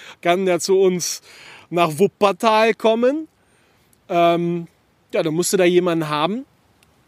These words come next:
der auch kapiert, was du da in diesem Seminar machst und der das dann den Menschen entsprechend, ähm, verkauft. Ja, hört sich erstmal recht simpel an.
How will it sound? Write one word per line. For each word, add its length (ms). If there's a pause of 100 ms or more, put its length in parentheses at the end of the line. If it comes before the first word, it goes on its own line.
(180)
der 300
auch 100
kapiert, 400
was 180
du 100
da 100
in 160
diesem 260
Seminar 460
machst 480
und 240
der 120
das 200
dann 280 (340)
den 100
Menschen 340
entsprechend, 800 (520)
ähm, 460
verkauft. 640 (1900)
Ja, 340 (1400)
hört 160
sich 140
erstmal 300
recht 200
simpel 340
an. 220